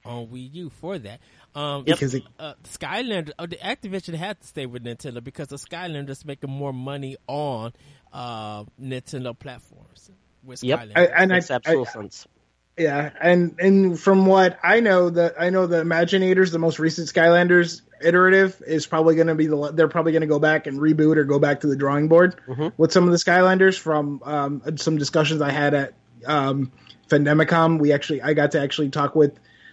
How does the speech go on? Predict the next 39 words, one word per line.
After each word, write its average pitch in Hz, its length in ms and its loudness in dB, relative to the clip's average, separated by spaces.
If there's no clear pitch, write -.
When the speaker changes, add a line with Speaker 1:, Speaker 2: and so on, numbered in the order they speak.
Speaker 3:
a 143 160 0
couple 151 240 0
of 147 40 0
guys 156 200 4
that 139 100 -2
worked 147 240 0
on 151 200 0
the 147 60 -4
Vicari-, 143 640 0
that 147 160 2
work 151 220 -2
Speaker 1:
Cool. - 140 -8
Speaker 3:
on 165 180 2
the 165 80 0
Vicarious 160 500 4
Vision 160 300 0
team, 220 320 2
um, 151 380 0
and 156 140 -2
they 156 80 2
were 151 100 2
saying 160 280 0
that, 147 200 -2
you 156 80 -2
know, 147 140 0
they 151 120 0
can't 202 280 0
really 185 200 6
give 175 240 2
too 175 180 -6
much, 160 360 -4
but 151 260 0
this 175 220 0
is 170 120 -2
gonna 170 220 2
be 165 280 2
the 156 140 0
last, 156 500 2
like, 151 280 -2